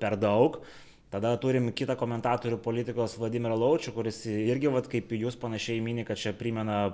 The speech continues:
Pakso laikus. Bet aš tada norėčiau pagrįžt dar vienu ži-, tasme, žingsniu į du dvyliktus, kai turėjom Dalią Grybauskaitę. Ir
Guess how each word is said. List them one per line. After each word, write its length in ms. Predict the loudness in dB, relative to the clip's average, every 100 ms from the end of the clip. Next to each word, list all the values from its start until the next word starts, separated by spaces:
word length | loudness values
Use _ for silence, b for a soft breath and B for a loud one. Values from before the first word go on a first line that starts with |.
| 0
Pakso 340 | -2 -2 0 2
laikus. 400 | 2 4 2 2 -10 b b b b b
Bet 160 | -8 -2
aš 140 | 2
tada 100 | 4 6
norėčiau 260 | 6 4 2
pagrįžt 340 | 2 2 2 4
dar 240 | 6 8
vienu 300 | 6 4 2
ži-, 380 | 0 0 2 2
tasme, 560 | 0 -2 -2 0 0 0
žingsniu 480 | -2 -4 -4 -2 2 2 2 0 -4 -8
į 160 | -6 -2
du 80 | 0
dvyliktus, 560 | 2 4 4 2 -4 -2
kai 140 | -4 0
turėjom 540 | 2 2 2 0 0
Dalią 240 | 2 2 0
Grybauskaitę. 840 | 0 -2 -2 0 2 4 4 0 -2 B B B B B 0
Ir 160 | 2